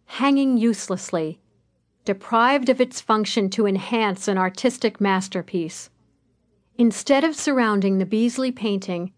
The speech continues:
of the railroad station in nineteenth century Vale, it now framed the rough gray stones of the massive chimney.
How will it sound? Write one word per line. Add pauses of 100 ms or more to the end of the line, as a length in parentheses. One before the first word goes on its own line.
of
the
railroad
station
in
nineteenth
century
Vale, (280)
it
now
framed
the
rough
gray
stones
of
the
massive
chimney.